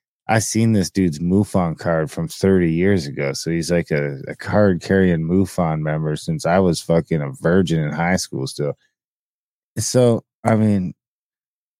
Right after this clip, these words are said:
well, how's it changed for you guys? Now it's like the U F Os are on the T V all the time. Back then, nobody gave a fuck what the fuck you guys were talking about. So, I mean, how, I mean, it's gotta be somewhat vindicating, right?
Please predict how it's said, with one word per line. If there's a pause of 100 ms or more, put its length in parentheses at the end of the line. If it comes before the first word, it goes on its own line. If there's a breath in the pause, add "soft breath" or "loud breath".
(100)
well,
how's
it
changed
for
you
guys?
Now
it's
like
the
U
F
Os
are
on
the
T
V
all
the
time.
Back
then,
nobody
gave
a
fuck
what
the
fuck
you
guys
were
talking
about.
So, (540 soft breath)
I
mean, (720)
how,
I
mean,
it's
gotta
be
somewhat
vindicating,
right?